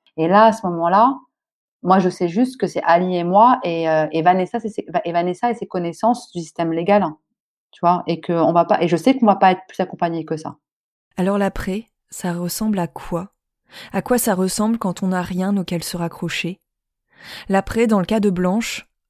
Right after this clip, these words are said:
Speaker 2: c'est notamment comprendre ce qu'il s'est passé, poser des mots sur la violence du drame qui s'est noué en l'espace de quelques minutes.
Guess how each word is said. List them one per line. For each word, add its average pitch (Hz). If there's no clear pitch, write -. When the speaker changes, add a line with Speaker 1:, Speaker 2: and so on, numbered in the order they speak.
Speaker 2:
c'est 196
notamment 190
comprendre 190
ce -
qu'il 175
s'est -
passé, 185
poser 185
des 185
mots 190
sur 190
la 175
violence 175
du 175
drame 180
qui -
s'est 175
noué 180
en 165
l'espace 170
de 170
quelques 185
minutes. 185